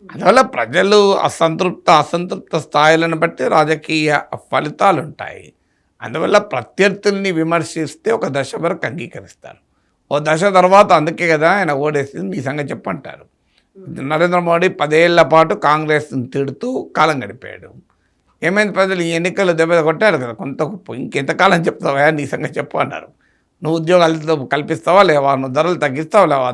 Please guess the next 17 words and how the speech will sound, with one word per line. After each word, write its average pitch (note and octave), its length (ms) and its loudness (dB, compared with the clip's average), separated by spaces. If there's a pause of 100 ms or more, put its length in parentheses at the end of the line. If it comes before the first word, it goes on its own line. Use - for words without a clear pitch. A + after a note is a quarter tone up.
ఆ D#3 160 4
విషయం E3+ 360 0
చెప్పు. B2+ 460 -8 (540)
ఇంకా G3 340 6
డెబ్బై E3+ 420 4
నెహ్రూ E3 320 4
టైంలో D#3 360 0
కాంగ్రెస్ D#3 460 -2
ఏం D3 180 -2
చేసింది, C#3+ 640 -6 (500)
ఇందిరాగాంధీ E3 480 4
టైంలో D#3+ 200 -2
కాంగ్రెస్ D#3 420 0
ఏం D#3 160 -2
చేసిందో D#3 280 -2
మాకెందుకు?" D3 460 0
అన్నారు. G2 240 -6